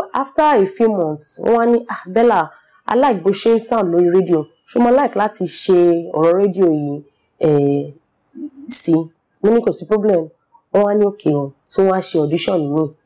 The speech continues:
Ìgbà tí mo ṣe, kí n tó sọ pé mo mọ nǹkan tó ń ṣẹlẹ̀,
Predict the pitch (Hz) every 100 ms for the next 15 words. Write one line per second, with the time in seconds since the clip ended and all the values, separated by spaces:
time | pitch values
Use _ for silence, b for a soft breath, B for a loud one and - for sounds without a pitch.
0 | _ _ _ _ _ - 151 147 196 185
1 | - 208 247 - _ _ _ _ 220 214
2 | 214 233 233 - 208 208 - 233 226 220
3 | 196 185 180 160 170 208 202 - 165 147